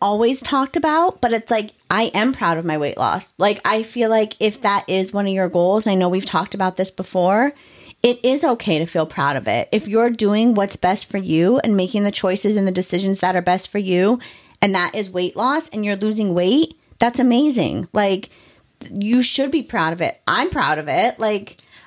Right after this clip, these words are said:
I feel like all of this other progress I'm making means a little bit more to me with where I'm at in my journey, but it doesn't discredit the fact that I've still lost weight while doing this. And for that, I am proud of myself.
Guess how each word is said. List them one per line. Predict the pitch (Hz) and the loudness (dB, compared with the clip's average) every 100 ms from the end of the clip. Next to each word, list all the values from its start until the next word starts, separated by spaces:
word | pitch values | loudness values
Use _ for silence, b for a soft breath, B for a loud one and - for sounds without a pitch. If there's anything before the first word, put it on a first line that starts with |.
| b | b
I | 196 233 | 0 0
feel | 247 262 233 226 | 0 0 2 2
like | 220 208 208 - - b b b _ | 0 0 0 -4 -12 b b b _
all | 214 220 | 0 0
of | 220 | 0
this | 226 214 | -2 -2
other | 202 202 202 | -2 0 -2
progress | - 196 185 202 202 - | -2 0 0 0 -2 -2
I'm | 208 196 | -2 0
making | 190 180 185 226 220 226 240 b b b b - | 0 -2 -2 -2 0 2 0 b b b b -2
means | 208 214 220 240 | 2 2 2 2
a | 233 | 0
little | 202 202 | -2 -2
bit | 214 | -2
more | - 196 190 | 0 0 0
to | 190 | -2
me | 190 185 196 226 | -2 0 0 2
with | 208 196 | 0 -2
where | 190 185 | 0 0
I'm | 185 180 | 0 -2
at | - 165 190 | -2 -4 -4
in | 220 | -4
my | 202 180 | -2 -2
journey, | 165 175 175 226 302 320 b b b - | -2 0 2 2 4 2 b b b -2
but | 220 | 0
it | 208 | 2
doesn't | 208 220 233 - | 0 0 -2 -2
discredit | 208 - - 202 180 | -4 -2 -2 0 -2
the | 180 | -4
fact | - 226 208 220 | -2 0 0 -2
that | 190 - | -4 -2
I've | 185 | -4
still | - 208 190 | -4 0 2
lost | 180 180 - | 2 0 -2
weight | 175 165 | 0 0
while | 175 165 | 0 0
doing | 185 180 160 | 2 2 2
this. | 139 123 - | 2 0 -2
And | 202 180 - | -2 -2 0
for | 185 | 0
that, | 190 196 196 | 0 0 -2
I | - 180 | -2 -2
am | 196 185 | -2 -2
proud | - 160 156 | 0 -2 -2
of | 156 | -4
myself. | 110 - 139 98 - | -8 -4 -2 -2 -4